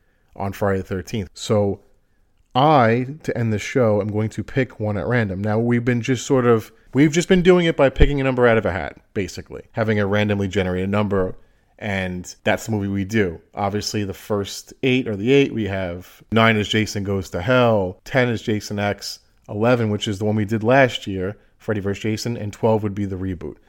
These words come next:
So, with that said, I'm going to generate a number and see what we have for this week. Oh, we got a good one. We got number two.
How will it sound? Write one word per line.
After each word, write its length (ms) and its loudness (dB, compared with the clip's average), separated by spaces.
So, 600 6
with 160 -6
that 200 0
said, 580 2
I'm 340 0
going 280 0
to 220 -4
generate 400 -6
a 60 -6
number 460 -2
and 180 -10
see 160 -4
what 80 -4
we 120 0
have 180 -2
for 160 -6
this 180 -8
week. 360 -10
Oh, 280 8
we 100 8
got 100 8
a 40 4
good 120 6
one. 240 -6
We 220 2
got 340 4
number 300 0
two. 400 -4